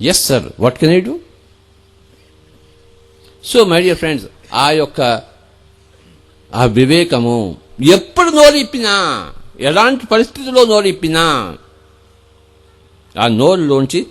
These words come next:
సరస్వతి రావాలి. దాని పేరు జ్ఞానము. సరస్వతి రాలేదనుకోండి, అక్కడ ఏముంటుంది? అజ్ఞానం ఉంటుంది, అపస్వరం ఉంటుంది.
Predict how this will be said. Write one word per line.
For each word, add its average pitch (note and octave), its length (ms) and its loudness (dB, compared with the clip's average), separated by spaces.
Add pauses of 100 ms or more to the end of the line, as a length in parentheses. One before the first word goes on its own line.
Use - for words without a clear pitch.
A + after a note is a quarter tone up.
సరస్వతి B2+ 520 -4
రావాలి. F#2 600 -2 (100)
దాని A2+ 260 0
పేరు C3+ 240 2
జ్ఞానము. B2+ 600 0 (840)
సరస్వతి B3 540 2
రాలేదనుకోండి, G#3 880 4 (360)
అక్కడ E3+ 220 -2
ఏముంటుంది? G3 560 2 (120)
అజ్ఞానం A3 520 2
ఉంటుంది, C3 680 -2 (540)
అపస్వరం B3+ 580 2
ఉంటుంది. C#3 760 -2